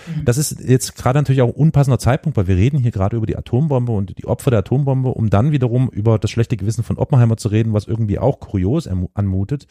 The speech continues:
Speaker 1: Ja, aber es gehört zusammen.
Speaker 2: Aber ja,
Speaker 1: Also
Speaker 2: natürlich.
Speaker 1: da-, darum
Speaker 2: Da-, das ist
Speaker 1: geht
Speaker 2: der
Speaker 1: es.
Speaker 2: Film. Das ist
Speaker 1: Ja.
Speaker 2: der Film. Fakt
Speaker 1: Ja.
Speaker 2: ist eins, also da bin ich mir bis,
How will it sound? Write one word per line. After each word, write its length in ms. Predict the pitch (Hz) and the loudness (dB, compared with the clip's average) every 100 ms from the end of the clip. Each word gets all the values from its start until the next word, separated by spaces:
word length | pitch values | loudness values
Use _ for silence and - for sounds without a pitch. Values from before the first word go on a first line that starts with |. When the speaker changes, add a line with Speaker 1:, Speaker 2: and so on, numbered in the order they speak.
| _ | _
Speaker 1:
Ja, 180 | - 226 | -6 -4
aber 120 | 285 214 | -2 -2
es 140 | 202 | -2
gehört 240 | 208 220 269 | -4 -6 -6
zusammen. 240 | - 233 123 | -4 0 2
Speaker 2:
Aber 240 | 131 113 - | 2 0 0
ja, 200 | 113 123 | 0 0
Speaker 1:
Also 100 | 98 | -2
Speaker 2:
natürlich. 460 | 107 - 127 104 - | -4 -2 -2 -2 -2
Speaker 1:
da-, 80 | 202 | -2
darum 100 | 208 | 0
Speaker 2:
Da-, 40 | 254 | 0
das 120 | 247 | 0
ist 60 | 285 | 0
Speaker 1:
geht 80 | |
Speaker 2:
der 60 | 170 | 0
Speaker 1:
es. 80 | - | 2
Speaker 2:
Film. 320 | 170 156 87 | 2 2 0
Das 160 | 101 110 | -2 -2
ist 60 | 151 | 0
Speaker 1:
Ja. 40 | |
Speaker 2:
der 100 | 131 | 0
Film. 460 | - - 196 180 131 - - - - | 0 -2 0 0 -4 -6 -20 -20 -20
Fakt 240 | - 143 175 | -6 -4 -2
Speaker 1:
Ja. 60 | 175 | -2
Speaker 2:
ist 220 | 190 147 | -4 -2
eins, 500 | 127 123 156 185 - | 2 2 2 0 -4
also 200 | - 117 | -4 0
da 160 | 117 131 | 0 0
bin 160 | 170 | 0
ich 100 | 156 | -2
mir 120 | 147 135 | -2 -2
bis, 280 | 135 - | -4 -6